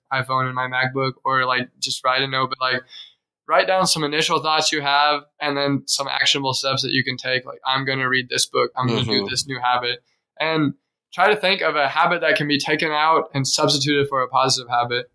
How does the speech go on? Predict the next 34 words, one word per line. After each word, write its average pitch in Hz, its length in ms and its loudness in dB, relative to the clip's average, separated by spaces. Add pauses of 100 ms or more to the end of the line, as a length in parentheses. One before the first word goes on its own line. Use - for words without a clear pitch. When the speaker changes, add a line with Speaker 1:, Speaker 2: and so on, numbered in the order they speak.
Speaker 1:
It's 135 120 0
something 131 240 2
that 123 120 2
Speaker 2:
Oh, 135 80 4
Speaker 1:
I'm 131 40 -2
working 127 240 -4
Speaker 2:
nice. 123 100 0
Speaker 1:
on 123 60 -4
recently. 127 540 -2 (200)
Speaker 2:
That's 127 200 0
good. 120 400 -4 (420)
Speaker 1:
Yeah. 139 300 -2 (220)
So 147 340 2
be, 139 140 2 (200)
you 156 220 2 (100)
just 160 300 0
kind 196 180 0
of 180 140 2
become 170 260 0
aware 151 320 4
of, 151 80 0
like, 139 140 2
how 160 200 2
much 160 280 0
time 151 400 0
and 143 80 0
energy 143 480 2
gets - 320 -4
filled 151 320 2
by, 135 440 0 (240)
by 135 120 0
low 139 260 2
quality 139 480 2
or 127 200 0